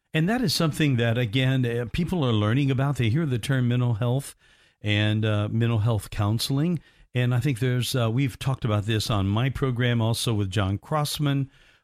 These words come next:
uh, on his program. W-, we see that, that society is catching up to the terms, what is actually meant. Uh, it does not, and it is not equal to mental illness counseling or whatever.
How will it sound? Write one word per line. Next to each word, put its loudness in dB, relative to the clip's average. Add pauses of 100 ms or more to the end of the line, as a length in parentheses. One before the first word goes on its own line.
uh, -2
on 0
his 0
program. -2 (420)
W-, -8 (100)
we 0
see 0
that, 0 (240)
that -2
society 0
is 0
catching -2
up -2
to -2
the 0
terms, -2
what -2
is 0
actually -2
meant. -2 (540)
Uh, 0
it 0
does 0
not, 0
and 2
it 0
is 0
not 0
equal -2
to -4
mental -2 (100)
illness 0
counseling -2
or 0
whatever. 0